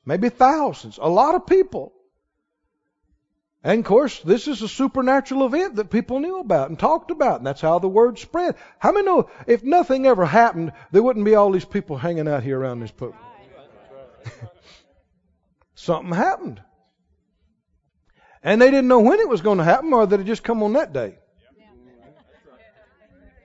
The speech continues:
But it was supernatural. Say supernatural.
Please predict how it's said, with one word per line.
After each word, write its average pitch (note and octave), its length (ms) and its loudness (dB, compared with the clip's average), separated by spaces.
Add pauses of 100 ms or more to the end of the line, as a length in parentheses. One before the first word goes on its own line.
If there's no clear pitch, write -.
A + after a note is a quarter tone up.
(960)
But G#3 180 6
it G3+ 60 4
was F#3+ 120 -2
supernatural. A3 720 -4
Say G3 220 -6
supernatural. D#3 760 -10